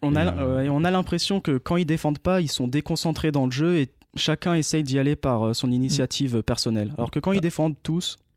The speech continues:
Speaker 3: Et c'est ce que tu vois notamment d'Ismaël. Au début, il est un peu timide, il se, il se prend des, il se prend des coups et à la fin, c'est lui qui les met les coups et c'est lui qui met les contres et, euh,
Speaker 1: Mm.
Speaker 3: ça passe mieux.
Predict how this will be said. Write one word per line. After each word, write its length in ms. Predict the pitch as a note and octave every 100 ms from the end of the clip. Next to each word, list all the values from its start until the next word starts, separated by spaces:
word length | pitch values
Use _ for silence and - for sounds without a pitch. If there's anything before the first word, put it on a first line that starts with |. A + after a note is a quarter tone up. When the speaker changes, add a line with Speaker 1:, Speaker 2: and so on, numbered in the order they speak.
| _ -
Speaker 3:
Et 20 |
c'est 160 | -
ce 60 | B2+
que 80 | C#3
tu 140 | -
vois 140 | A#2+ C3
notamment 380 | B2 B2+ A#2+ A#2
d'Ismaël. 560 | A2 - A#2 D3 E3+
Au 20 | A#2
début, 320 | A2+ A2+ C3
il 80 | A#2+
est 40 |
un 60 | G#2+
peu 120 | A#2
timide, 460 | - A#2+ B2+ C#3+ B2+
il 80 |
se, 360 | G#2+ - G#2+ G#2+
il 80 | G#2
se 80 | -
prend 220 | - A2
des, 140 | G#2+
il 80 | G#2+
se 60 | -
prend 120 | A#2
des 140 | G#2+
coups 340 | G#2+ - D#3+ C3
et 20 |
à 60 |
la 100 | A2
fin, 160 | G#2+ C#3+
c'est 140 | C3+ A#2
lui 120 | A#2+
qui 120 | -
les 120 | A2+
met 160 | A#2+ C3
les 100 | A2
coups 220 | - E3
et 40 |
c'est 140 | C3 A#2+
lui 120 | A2
qui 120 | -
met 80 | G#2+
les 80 | G#2
contres 380 | - C#3 - G#2+
et, 120 | G#2
euh, 260 | G2+ G2 G2
Speaker 1:
Mm. 40 |
Speaker 3:
ça 140 | -
passe 220 | G#2 A#2
mieux. 100 | -